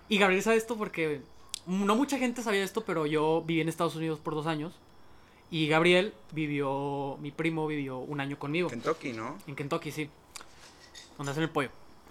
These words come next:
Speaker 1: Eh, está bien rico, güey. Puta, güey.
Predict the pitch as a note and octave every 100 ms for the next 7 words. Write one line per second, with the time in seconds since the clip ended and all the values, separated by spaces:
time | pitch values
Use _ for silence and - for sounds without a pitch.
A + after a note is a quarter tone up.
0 | - - - - - - - - D#3 D3+
1 | D3+ D3 D3 C#3+ - - - C#3+ D#3 D#3
2 | D3 C#3+ - E3+ D3+ C#3+ C#3+ C#3+ - -
3 | F#3 - - D#3+ D3+ C#3 C#3